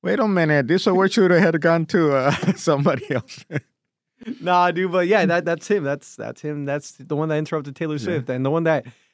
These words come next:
Speaker 2: dated Kim Kardashian
Speaker 1: Yeah.
Speaker 2: or w-, married Kim Kardashian. Now
Speaker 1: Yeah.
Speaker 2: is getting a divorce.
Speaker 1: Yeah.
Speaker 2: And now he's a simp trying to get her back.
Speaker 1: <laughs> Yeah. Does he want him back or no more?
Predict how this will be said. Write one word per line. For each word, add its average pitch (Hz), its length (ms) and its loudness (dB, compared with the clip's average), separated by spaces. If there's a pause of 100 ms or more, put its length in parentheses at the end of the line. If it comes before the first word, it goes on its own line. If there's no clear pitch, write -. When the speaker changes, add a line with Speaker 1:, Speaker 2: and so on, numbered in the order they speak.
(140)
Speaker 2:
dated 156 380 -2
Kim 160 280 -4
Kardashian 127 960 -4
Speaker 1:
Yeah. 113 140 0
Speaker 2:
or 143 220 2
w-, 117 380 -12
married 160 480 0
Kim 139 180 -4
Kardashian. 123 500 -6
Now 135 140 -2
Speaker 1:
Yeah. 139 60 0
Speaker 2:
is 131 60 -6
getting 143 200 -2
a 131 40 -2
divorce. 135 760 -2
Speaker 1:
Yeah. 107 280 -6
Speaker 2:
And 147 100 -2
now 175 140 4
he's 190 200 2
a 151 60 2
simp - 520 0
trying 175 200 -2
to 165 60 -2
get 165 120 2
her 139 80 2
back. 208 580 -2 (140)
Speaker 1:
<laughs> - 280 -20
Yeah. 110 340 -4 (320)
Does 131 220 0
he 151 220 2
want 151 320 0
him 151 200 -4
back 151 240 -2
or 131 100 -6
no 113 200 -6
more? 98 260 -6